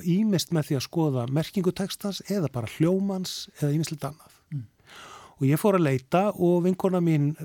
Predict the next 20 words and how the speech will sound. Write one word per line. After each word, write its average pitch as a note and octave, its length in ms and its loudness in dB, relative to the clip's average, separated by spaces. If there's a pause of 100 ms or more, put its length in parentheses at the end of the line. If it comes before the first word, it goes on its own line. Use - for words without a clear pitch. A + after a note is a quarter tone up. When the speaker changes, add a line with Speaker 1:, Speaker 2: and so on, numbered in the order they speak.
Speaker 1:
Bergljót D3+ 440 0
Soffía C#3+ 300 -2
Kristjánsdóttir, C#3+ 720 -4
prófessor E3 480 -8
í, D3 240 -4 (240)
við C#3+ 160 0
háskólann, C#3 560 -4
hérna, C#3+ 400 -2 (420)
fór C#3 200 4
að D3+ 80 6
aðstoða D#3 340 2
mig F3+ 140 -2
við D3 160 2
leitina. B2+ 340 -2 (160)
Speaker 2:
Mm. B2+ 160 -16 (760)
Speaker 1:
Og, C#3 240 -4
og D#3 140 -2
stakk - 340 0
upp D3 160 2
á C3+ 40 6